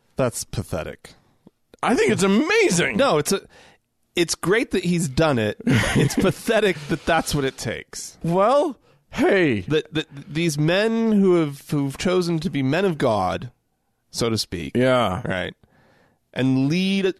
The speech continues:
Speaker 1: congregations of not just adults, but also children.
Speaker 2: Right.
Speaker 1: Who are entrusted, who are placed in a position of power that they can't respect that own, or, or, or that, that very, uh, position.
Speaker 2: Well, here's
Speaker 1: Like,
Speaker 2: the
Speaker 1: I mean, come on.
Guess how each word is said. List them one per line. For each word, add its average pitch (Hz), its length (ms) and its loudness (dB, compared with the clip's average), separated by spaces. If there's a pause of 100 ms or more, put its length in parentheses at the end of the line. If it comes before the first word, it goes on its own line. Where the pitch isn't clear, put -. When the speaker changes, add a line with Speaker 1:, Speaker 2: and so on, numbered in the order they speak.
Speaker 1:
congregations 117 1300 -2 (800)
of 311 160 -6
not 339 220 -2
just - 440 -6
adults, 127 420 -6
but - 160 -12
also - 400 -12 (120)
children. 95 420 -12
Speaker 2:
Right. 127 540 2 (260)
Speaker 1:
Who 208 120 2
are 240 120 4
entrusted, 254 920 0 (140)
who 233 80 0
are 220 40 -2
placed 247 320 -2
in 247 60 0
a 226 60 0
position 208 360 -2
of 185 80 -6
power 190 380 2
that 147 160 -4
they 175 80 -2
can't 190 240 -4
respect - 560 -4
that 127 180 0
own, 110 320 -4 (640)
or, 127 240 0
or, 120 320 0 (160)
or 110 60 0
that, 110 280 0
that 113 160 -2
very, 110 480 0
uh, 95 140 -2
position. 95 540 -6 (180)
Speaker 2:
Well, 123 180 2
here's 156 300 4
Speaker 1:
Like, 156 80 2
Speaker 2:
the 170 60 0
Speaker 1:
I - 20 0
mean, 233 120 -2
come 233 220 -6
on. 60 260 -14